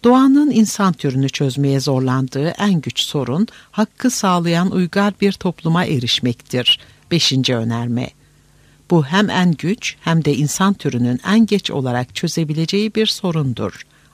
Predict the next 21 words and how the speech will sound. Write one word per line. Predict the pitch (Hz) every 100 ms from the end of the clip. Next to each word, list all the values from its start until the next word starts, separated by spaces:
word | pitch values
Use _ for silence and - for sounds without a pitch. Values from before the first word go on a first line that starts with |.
| -
Altıncı | 165 - 147 131 127
önerme. | 113 117 117 117 117 - _ _ _ _ _ -
Olgun | 220 240 294 320
bir | 254 240
uygar | 196 185 180 170
yasa | 143 120 -
kurma | 123 - 127 120
sorunu, | - 131 113 113 208 - - _ -
devletler | 196 190 185 185 175
arasında | 143 131 - 135 139
yasalı | 165 147 - 160 190
ilişkiler | 185 - - 190 196
sorununa | 202 - 185 180 175 165
bağlıdır | 131 120 113 120 156 202 - - _ -
ve | 175
bu | 165
sonuncusu | - 156 143 131 123 - 180
olmadan | 185 202 202 214 240
çözülemez. | - 190 - 131 120 117 107 - - _ _ _
Yedinci | 170 131 131 123 117
önerme. | 110 110 113 113